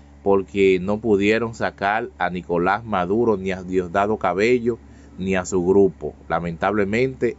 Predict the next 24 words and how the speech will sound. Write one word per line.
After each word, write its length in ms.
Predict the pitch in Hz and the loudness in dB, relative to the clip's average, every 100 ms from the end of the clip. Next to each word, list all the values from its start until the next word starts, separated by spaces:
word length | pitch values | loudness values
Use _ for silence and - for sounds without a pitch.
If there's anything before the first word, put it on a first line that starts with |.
| - | -4
así 600 | 85 85 - 107 117 110 - | -2 -2 -4 -2 -2 -2 -8
fue 280 | - 98 98 | 0 2 2
que 120 | 90 | 0
pasó 280 | 87 95 87 | -2 -4 -4
todo. 380 | 85 69 - - | -2 -4 -8 -2
Bueno, 300 | 95 78 - - - - - - | -2 -2 -6 -20 -20 -20 -20 -10
si 120 | - | -2
a 60 | 113 | 2
ustedes 220 | 117 131 | 4 4
les 60 | 139 | 4
ha 40 | |
gustado 340 | 135 - 120 | 0 0 0
este 160 | 117 117 | 2 0
video, 260 | 110 98 92 | 2 2 2
yo 160 | 107 | 0
les 100 | 113 | -2
invito 400 | 101 104 113 92 | -2 0 0 0
a 40 | 90 | -4
que 100 | 87 | -6
se 120 | 87 | -8
suscriban 480 | 87 95 101 98 87 | -10 -2 0 2 0
a 80 | |
mi 100 | 85 | -4
canal 380 | 90 117 101 87 | -2 -2 0 -4